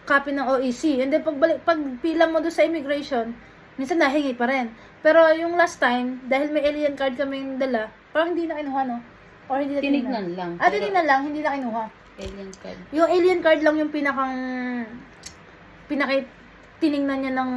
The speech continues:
Speaker 1: ano, tapos yun, lampas na kami. Hindi, hindi mahirap sa immigration, lalo na kung, ano ka naman, kompleto yung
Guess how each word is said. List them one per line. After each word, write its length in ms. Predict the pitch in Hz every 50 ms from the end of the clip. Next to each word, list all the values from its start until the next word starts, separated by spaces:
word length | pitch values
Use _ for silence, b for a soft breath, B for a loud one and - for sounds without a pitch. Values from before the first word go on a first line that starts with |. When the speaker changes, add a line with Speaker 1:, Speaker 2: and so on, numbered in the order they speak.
| 247 240 254
Speaker 1:
ano, 160 | 247 240 233
tapos 320 | 233 247 233 233 233 247 240 -
yun, 160 | 415 381 302
lampas 320 | 262 277 277 - 339 330 -
na 160 | 381 359 381
kami. 240 | 339 285 262 285 294
Hindi, 240 | 277 320 302 269 285
hindi 320 | 311 370 359 349 370 359
mahirap 480 | 349 339 320 339 302 277 262 247 247 -
sa 80 | 262
immigration, 720 | 247 262 262 262 240 233 240 226 220 226 - 220 208 220 233
lalo 160 | 247 269 269
na 160 | 269 269 254
kung, 240 | 262 254 254 247 254 - B B B B B B B - - - - -
ano 180 | 240 247 254 240
ka 80 | 240 240
naman, 480 | 233 220 220 208 202 208 208 214 208 - -
kompleto 480 | - 285 277 254 302 285 269 262 269 262
yung 480 | 247 240 233 233 233 233 226 226 220